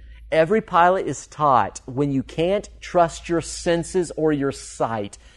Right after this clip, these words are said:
you pay attention to this one instrument in the cockpit. It is called the attitude indicator." The attitude indicator. It's this little floating ball that tells you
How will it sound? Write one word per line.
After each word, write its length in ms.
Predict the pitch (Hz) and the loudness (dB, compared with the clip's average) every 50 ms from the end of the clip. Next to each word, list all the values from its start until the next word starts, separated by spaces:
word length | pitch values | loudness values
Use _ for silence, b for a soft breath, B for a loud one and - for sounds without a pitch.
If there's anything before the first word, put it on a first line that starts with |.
| b b - | b b -8
you 100 | 127 120 | -8 -6
pay 180 | - - 131 | -4 -2 0
attention 640 | 123 113 - - - 175 185 185 - - 208 196 196 | 0 0 -2 -4 -8 -6 -6 -8 -8 -10 -10 -10 -8
to 100 | - 170 | -8 -8
this 220 | 120 117 - - | -8 -8 -8 -10
one 560 | 131 120 131 151 165 175 190 208 208 214 - - - | -8 -6 -4 -2 -2 -2 -4 -6 -8 -10 -12 -12 -10
instrument 500 | 156 151 143 - - 135 131 123 120 - | -10 -10 -10 -8 -8 -8 -8 -8 -8 -10
in 80 | - 131 | -12 -12
the 60 | 127 | -12
cockpit. 640 | - - - 117 - - - - - - - - - - - - - - - - _ _ | -8 -8 -8 -8 -8 -10 -14 -18 -18 -18 -18 -18 -20 -20 -20 -20 -20 -20 -20 -20 _ _
It 140 | - 143 123 | -12 -10 -10
is 100 | 127 - | -10 -10
called 500 | - - 170 160 123 95 90 - - 107 - _ _ - - - - - | -6 -2 0 0 0 0 -4 -8 -14 -18 -20 _ _ -20 -20 -20 -16 -10
the 160 | 120 127 135 - - - | -10 -10 -10 -10 -8 -4
attitude 800 | 143 147 151 151 131 - - - 117 101 92 87 87 90 - - - - | -4 -2 -2 -4 -6 -8 -10 -10 -10 -8 -8 -10 -12 -14 -18 -20 -18 -14
indicator." 680 | - 117 101 98 98 - - 95 - - - 64 - - - _ _ _ - _ - - | -12 -10 -10 -10 -12 -12 -14 -14 -14 -14 -16 -18 -20 -20 -20 _ _ _ -20 _ -12 -6
The 180 | - 139 - - - | -6 -6 -6 -4 -4
attitude 600 | - 147 147 147 143 127 - - 113 98 90 - - - | -2 -2 0 0 -2 -4 -4 -6 -10 -10 -10 -12 -10 -8
indicator. 500 | 143 123 117 123 - - 117 117 113 110 B B B | -6 -4 -4 -4 -4 -4 -2 0 0 -2 B B B
It's 80 | 156 151 | -4 -2
this 140 | 185 170 - | 0 0 6
little 160 | 254 233 208 | 8 8 8
floating 580 | - - 151 143 151 190 202 220 208 185 156 | 8 8 8 12 12 12 12 10 8 2 8
ball 460 | 135 160 165 175 170 151 131 123 B B B B B - | 10 12 12 12 12 12 12 10 B B B B B 4
that 180 | 156 151 - - | 6 6 6 6
tells 340 | - 185 196 214 214 156 | 6 6 8 8 6 6
you 140 | 156 156 131 | 4 0 0